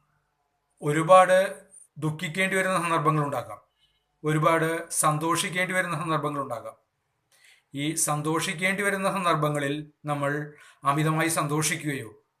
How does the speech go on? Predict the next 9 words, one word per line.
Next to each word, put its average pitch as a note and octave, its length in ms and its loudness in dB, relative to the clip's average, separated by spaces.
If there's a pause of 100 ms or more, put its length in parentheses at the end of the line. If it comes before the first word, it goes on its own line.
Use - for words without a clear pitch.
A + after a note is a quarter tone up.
ദുഃഖിക്കേണ്ടി D#3+ 560 -4
വരുന്ന F#3 240 0
സന്ദർഭങ്ങളിൽ D3 540 -4
അമിതമായി D3 420 -2
ദുഃഖിക്കുകയോ D3+ 520 -8
ചെയ്യാതെ B2+ 500 -6 (1600)
എല്ലാ C3+ 320 0 (120)
വികാരങ്ങളെയും D#3+ 840 0 (200)
എല്ലാ C#3+ 280 0